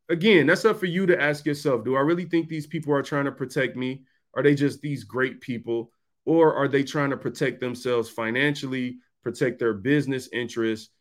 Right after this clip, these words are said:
um, as business people? And again, you could decide which one makes more sense for you, um, to want to be involved in. If you are just jumping on right now, if you're watching on YouTube, if you're listening on audio, then you won't be able to see the screen.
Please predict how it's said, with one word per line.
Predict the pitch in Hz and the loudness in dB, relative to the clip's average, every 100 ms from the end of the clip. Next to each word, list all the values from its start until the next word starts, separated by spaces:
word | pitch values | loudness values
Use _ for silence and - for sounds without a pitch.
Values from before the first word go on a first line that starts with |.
| _ _ | _ _
um, | 120 117 113 | -6 -4 -2
as | 120 120 | 0 0
business | 98 120 117 110 104 | 0 0 0 -2 -8
people? | - 160 151 139 127 113 | -6 -4 -2 -2 -2 -2
And | 117 113 113 110 107 | -4 -2 -2 -4 -6
again, | 117 110 117 113 | -10 -4 -2 0
you | 135 | 0
could | 147 143 | 0 -2
decide | 139 135 123 117 | -2 0 2 2
which | 117 - | 0 -2
one | 117 113 107 - | -4 -2 -4 -6
makes | 113 113 - | -4 -4 -4
more | 117 113 | -4 -4
sense | - 120 - | -2 -6 -6
for | - 107 | -8 -6
you, | 113 170 139 120 - _ _ _ | 6 8 8 2 -12 _ _ _
um, | 120 120 110 107 101 - | -2 0 0 -4 -8 -2
to | 135 | -2
want | 113 117 117 - - _ - | 0 0 -2 -2 -10 _ -8
to | 127 | -6
be | 113 | -2
involved | 117 107 156 151 120 | -2 4 6 6 4
in. | 107 - | -2 -4
If | 117 | -6
you | 139 139 | 0 2
are | 127 | 2
just | 123 131 | 0 -4
jumping | 110 131 123 123 | -4 -4 -4 -2
on | 123 | -2
right | 120 113 | 0 0
now, | 131 151 147 143 _ _ _ | 2 4 4 0 _ _ _
if | |
you're | 110 | -4
watching | 120 117 117 | -2 -2 -2
on | 113 | -2
YouTube, | 123 123 135 123 113 | -2 -2 0 0 0
if | |
you're | 110 117 | -4 -4
listening | 127 123 117 | -4 -4 -4
on | 113 107 | -4 -2
audio, | 120 123 120 117 | 0 0 0 0
then | 113 110 | 0 -2
you | 110 | -4
won't | 113 104 | -4 -4
be | 110 | -4
able | 104 | -4
to | 107 | -6
see | - 107 | -8 -10
the | |
screen. | 101 - 147 147 139 | -10 -2 2 4 2